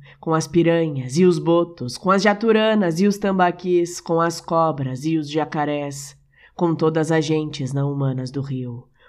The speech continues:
O vô era um encantado,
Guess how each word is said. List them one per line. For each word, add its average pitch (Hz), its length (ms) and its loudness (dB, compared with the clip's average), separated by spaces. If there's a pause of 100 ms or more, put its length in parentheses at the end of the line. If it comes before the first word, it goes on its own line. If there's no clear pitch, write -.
(140)
O 143 220 -4
vô 147 540 0 (260)
era 139 300 -2
um 120 120 -4
encantado, 151 920 0